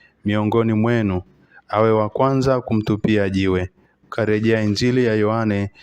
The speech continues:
ile sura ya nane, aya ya saba. Hapa Yesu anakumbusha kuwa jambo la msingi ni kila mmoja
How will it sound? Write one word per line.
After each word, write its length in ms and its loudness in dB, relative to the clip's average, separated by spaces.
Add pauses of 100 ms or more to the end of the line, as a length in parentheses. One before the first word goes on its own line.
(260)
ile 220 -2
sura 360 0
ya 140 -2
nane, 520 -2 (380)
aya 560 -2
ya 160 -4
saba. 460 -4 (560)
Hapa 320 -2
Yesu 520 0
anakumbusha 720 0
kuwa 420 -2 (480)
jambo 320 0
la 120 0
msingi 600 0
ni 180 0
kila 280 -2
mmoja 580 0